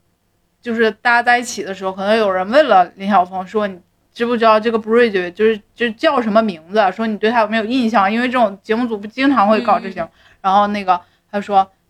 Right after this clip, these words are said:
Speaker 1: 说当时小峰哥直接说：“不记得。”就是，就是那，那个意思，
Speaker 2: 哦。
Speaker 1: 他就觉得说：“我觉得，呃，我的，我的兄弟没有被尊重，就是他这种行为太不尊重人了。”然后陈小春就说，说：“不会，说那个，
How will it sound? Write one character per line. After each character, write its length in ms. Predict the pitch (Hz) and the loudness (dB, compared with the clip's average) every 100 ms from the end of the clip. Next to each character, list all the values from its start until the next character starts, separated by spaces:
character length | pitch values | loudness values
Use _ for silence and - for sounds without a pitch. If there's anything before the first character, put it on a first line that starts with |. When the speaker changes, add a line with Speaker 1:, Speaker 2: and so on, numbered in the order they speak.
| _ | _
Speaker 1:
说 240 | - 220 | -2 0
当 200 | 220 262 | 2 0
时 120 | 247 | 0
小 120 | 233 196 | 0 -2
峰 160 | 202 | -2
哥 80 | 220 | -6
直 140 | 208 | -4
接 140 | 196 208 | -2 -2
说 280 | 208 202 196 _ | -4 -6 -8 _
：“不 80 | 226 | -6
记 200 | 226 285 | -2 0
得。” 120 | 175 - _ | -2 -6 _
就 140 | - 254 | -4 -4
是， 80 | 220 | 0
就 160 | 294 | 2
是 80 | 269 | 4
那， 260 | 269 277 220 | 2 2 0
那 140 | 285 | 2
个 40 | |
意 140 | 262 269 | 2 2
思， 60 | |
Speaker 2:
哦。 40 | 233 | 2
Speaker 1:
他 140 | 247 | 2
就 120 | 262 226 | 0 2
觉 100 | 214 | 2
得 80 | |
说 180 | 240 240 240 | 2 2 2
：“我 180 | 202 | 0
觉 160 | 185 190 | -2 2
得， 240 | 214 226 226 _ _ | 4 4 2 _ _
呃， 360 | - 180 180 - _ _ | 2 4 4 -2 _ _
我 160 | 208 202 | -4 2
的， 260 | 214 208 170 | 4 4 0
我 80 | 202 | 2
的 100 | 220 | 2
兄 260 | 226 247 240 | 2 -2 0
弟 200 | 233 - - _ | 2 2 0 _
没 100 | - | 0
有 100 | 226 | 0
被 140 | 214 214 | 4 0
尊 260 | 208 202 | 0 -4
重， 240 | 202 190 - _ _ | 2 2 0 _ _
就 120 | 226 | -2
是 60 | 220 | 0
他 140 | 247 | 0
这 120 | 240 | 0
种 140 | 254 208 | -2 -2
行 140 | 208 | -2
为 100 | 208 | -4
太 160 | 214 254 | -2 -2
不 80 | 220 | -2
尊 200 | 202 185 | -6 -8
重 120 | 185 | -6
人 140 | 165 | -6
了。” 180 | 165 160 _ _ _ _ _ | -6 -10 _ _ _ _ _
然 160 | - 208 | 4 4
后 80 | 240 226 _ _ _ _ _ _ _ _ | 4 -2 _ _ _ _ _ _ _ _
陈 120 | - | 2
小 140 | 262 233 | 4 4
春 160 | 240 | 0
就 100 | 233 | 0
说， 280 | 226 233 226 | 0 2 2
说 120 | 233 285 | 0 -4
：“不 140 | - - | -6 -2
会， 260 | 269 214 | 2 2
说 240 | 214 226 226 | 2 0 0
那 140 | 226 | 0
个， 200 | 202 190 | 2 0